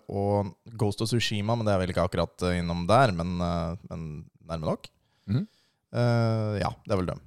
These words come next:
Speaker 1: Og så har
Speaker 2: Det er
Speaker 1: jeg
Speaker 2: jo en
Speaker 1: lyst
Speaker 2: til.
Speaker 1: til å
Speaker 2: Hva heter den ninja-
Speaker 1: Ja, den der, eh, Shadow Die Twice, eller er det ikke den?
Speaker 2: Ja, Sekiro.
Speaker 1: Sekiro heter den, ja. Så den har jeg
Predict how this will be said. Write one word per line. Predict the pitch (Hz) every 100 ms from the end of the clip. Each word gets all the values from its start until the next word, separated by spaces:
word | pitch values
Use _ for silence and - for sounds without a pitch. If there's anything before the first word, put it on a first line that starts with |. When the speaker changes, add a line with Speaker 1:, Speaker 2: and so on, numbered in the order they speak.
| -
Speaker 1:
Og |
så | -
har | 90
Speaker 2:
Det | 127
er |
Speaker 1:
jeg | 131
Speaker 2:
jo | 113
en |
Speaker 1:
lyst | 113
Speaker 2:
til. | 131
Speaker 1:
til |
å | 120
Speaker 2:
Hva | 127
heter | 117 113
den |
ninja- | 95 80 80 78 80 78 80 95
Speaker 1:
Ja, | 113 113
den | 113
der, | 110 98
eh, | 101 101 101 101
Shadow | 107 98 98
Die | 87 90
Twice, | - 113 160 170
eller | 165
er | 127 107
det | 113
ikke | 113
den? |
Speaker 2:
Ja, |
Sekiro. | 117 - 113 120 151 -
Speaker 1:
Sekiro | - 131 - 147
heter | 131 104
den, | 95 98
ja. | - 113 - _ _ _ _ -
Så |
den | 113
har |
jeg | 143